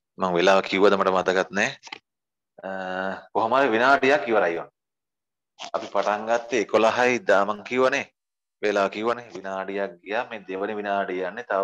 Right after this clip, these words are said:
විනාඩි තුනයි තප්පර ගාන. රයිට්. වැඩි ඉක්මනට කරමු. එකොළහයි තිහ වෙනකොට ඉවර කරමුද? අපි ගිය අවුරුද්ද ළමයින්ට නම්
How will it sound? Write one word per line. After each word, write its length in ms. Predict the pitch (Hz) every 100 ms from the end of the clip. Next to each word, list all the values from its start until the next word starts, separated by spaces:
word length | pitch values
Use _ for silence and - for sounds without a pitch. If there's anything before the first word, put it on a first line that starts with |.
| 90
විනාඩි 460 | 87 92 98 104 120
තුනයි 380 | 107 107 120 123
තප්පර 380 | 95 - 82 78
ගාන. 240 | 73 67 - _ - - _ _ _ _ - _ - _ -
රයිට්. 340 | 101 95 -
වැඩි 240 | 87 92 95
ඉක්මනට 280 | - 104 92
කරමු. 240 | 90 82 _ _ _ _ _ _ _ _ _ _ _ _ _ _ _ _ _ _ _ _
එකොළහයි 520 | 160 107 107 104 127 147 - _
තිහ 200 | - 123 147 185 _
වෙනකොට 420 | - 113 123 135 156 _
ඉවර 240 | - 120
කරමුද? 300 | 120 151 127 - _ _ _ _ _ _ _ _ _ _ _ _ _ _ _ _ _ _ - - -
අපි 200 | - 95
ගිය 220 | 90 90 98
අවුරුද්ද 260 | 101 98
ළමයින්ට 440 | 104 104 107 107 104
නම් 200 | 117